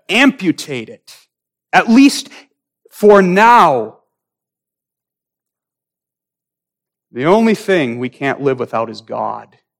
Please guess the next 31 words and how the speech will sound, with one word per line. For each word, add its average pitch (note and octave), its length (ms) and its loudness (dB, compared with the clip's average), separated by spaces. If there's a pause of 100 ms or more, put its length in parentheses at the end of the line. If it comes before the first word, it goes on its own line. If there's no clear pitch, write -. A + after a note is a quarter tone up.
(480)
We F3+ 180 -4
can F#3 200 -6
live C3+ 400 0
without A#2 640 -4
anything A#2+ 640 -8 (560)
that G2+ 240 -8
gets D3+ 340 -8
in C3 280 -8 (100)
the A2+ 160 -10
way A2+ 680 -6 (1300)
of - 140 -18
following A#2+ 800 -4
God G#2 420 -6
and G#2 240 -20
living C3+ 420 -4 (360)
as B2+ 320 -2
He - 180 -20
commands. A#2 640 -12
So - 140 -12
let E3 180 2
us - 180 0
see A3 280 -6
that D3+ 240 0
lie D#3 320 2 (240)
of D#3 80 -10
the C#3+ 80 -4
devil E3 260 2
for D#3 160 -6
what C#3+ 160 -2
it D#3+ 80 -2
is. C#3+ 420 -2